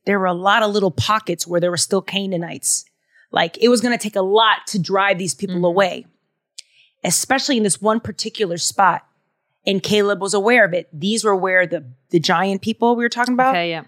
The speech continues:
Speaker 1: like the, the Nephilim, like the giant fallen people. And Caleb says, "All right,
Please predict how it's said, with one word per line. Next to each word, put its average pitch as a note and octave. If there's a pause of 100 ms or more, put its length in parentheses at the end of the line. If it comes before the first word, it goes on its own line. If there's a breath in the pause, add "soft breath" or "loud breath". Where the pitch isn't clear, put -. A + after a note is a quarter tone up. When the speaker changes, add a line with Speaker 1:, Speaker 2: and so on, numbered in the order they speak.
(100)
Speaker 1:
like F3
the, E3+
the F3
Nephilim, A#3+
like F3+
the F3
giant G#3
fallen G#3
people. E3 (600)
And F#3+
Caleb G#3+
says, F3 (140)
"All F3+
right, F3+